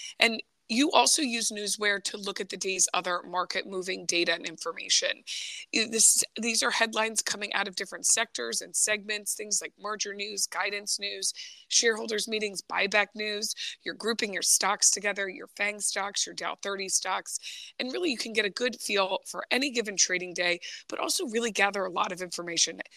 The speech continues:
historical information, and catching the latest breaking news as it comes out. So, Bill, what else do you see is possibly moving the markets today?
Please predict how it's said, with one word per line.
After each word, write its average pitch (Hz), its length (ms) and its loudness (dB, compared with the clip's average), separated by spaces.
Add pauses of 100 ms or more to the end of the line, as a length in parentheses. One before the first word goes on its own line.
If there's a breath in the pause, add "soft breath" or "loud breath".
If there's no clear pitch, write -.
(220 loud breath)
historical 254 560 2
information, 208 640 0 (120)
and 247 280 4
catching 185 540 2
the 196 120 -8
latest 190 400 -2
breaking 175 380 -4
news 170 320 0
as 175 220 2
it - 80 -12
comes 165 320 -6
out. 160 240 0 (360 loud breath)
So, 202 200 8
Bill, 214 260 2
what 190 140 4
else 196 200 2
do 196 60 2
you 190 60 6
see 208 160 8
is 202 160 -2
possibly 196 460 0
moving 190 320 -2
the 165 60 -12
markets 196 480 0
today? 185 260 4